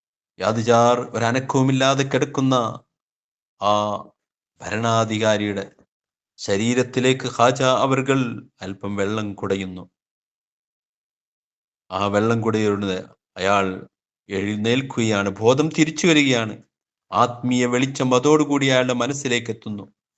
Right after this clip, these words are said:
മനസ്സരാന്തം വന്ന, മനസാന്തരം വന്ന അയാൾ എഴുന്നേൽക്കുന്നു, എല്ലാവരോടും മാപ്പ് പറയുകയാണ്, ഹാജിയുടെ കാലിൽ വീഴുകയാണ്.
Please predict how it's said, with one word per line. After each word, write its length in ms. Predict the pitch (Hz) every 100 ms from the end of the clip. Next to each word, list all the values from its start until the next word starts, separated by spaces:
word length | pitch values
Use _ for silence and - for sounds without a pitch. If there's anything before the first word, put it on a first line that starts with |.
| _ _ 92
മനസ്സരാന്തം 840 | 113 117 117 113 113 110 107 107
വന്ന, 220 | 104 104 101 - _
മനസാന്തരം 800 | 98 101 123 - 131 139 135 143 143
വന്ന 180 | 135 139
അയാൾ 320 | 123 135 135 123 113 - _ _ _ _ _ _ _ _ _ _ _ _
എഴുന്നേൽക്കുന്നു, 800 | 92 104 120 120 117 117 110 104 101 101 - _ _ _ _
എല്ലാവരോടും 720 | 92 95 104 113 113 113 113 113
മാപ്പ് 440 | 110 135 - 151
പറയുകയാണ്, 680 | 127 117 110 104 98 95 98 _ _ _ _ _ _ _ -
ഹാജിയുടെ 460 | 104 110 113 110 107
കാലിൽ 360 | 110 117 117 113
വീഴുകയാണ്. 720 | 110 110 110 101 98 95